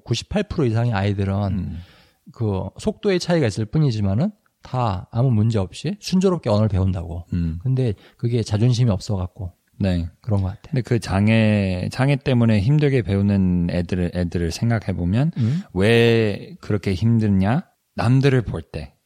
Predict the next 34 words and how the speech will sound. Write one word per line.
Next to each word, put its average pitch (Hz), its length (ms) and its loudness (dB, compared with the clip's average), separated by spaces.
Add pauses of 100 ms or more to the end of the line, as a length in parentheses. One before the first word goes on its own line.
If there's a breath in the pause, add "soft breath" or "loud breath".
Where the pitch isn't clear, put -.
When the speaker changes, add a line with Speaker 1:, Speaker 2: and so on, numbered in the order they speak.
(200)
Speaker 2:
남들을 120 380 4
보니까, 92 640 -2
남들, 117 400 2
남들, 117 440 0
남들이 117 460 4
Speaker 1:
어. 107 40 4
Speaker 2:
이렇게 113 280 2
잘하는 113 1000 2 (200)
모습을 107 400 2
보니까 92 720 0
Speaker 1:
본인은 160 380 4
그렇게 120 300 -2
힘들어하지 151 320 2
않는다? 101 420 2
Speaker 2:
네. 123 460 4
Speaker 1:
어. 113 180 2
Speaker 2:
본인은 165 400 4
만약에 151 360 4
뭐 160 300 0
산속에서 202 680 4
자랐으면 113 840 2
뭐 92 160 0
동물들하고 101 960 0
Speaker 1:
어. 90 40 0
Speaker 2:
사람 123 420 0
완전 117 300 2
없이 98 360 -2
Speaker 1:
늑대 135 300 0
소년 110 400 2
뭐 98 100 0
이런 104 140 0
거. 113 60 2
Speaker 2:
네, 123 360 4
네. 110 480 2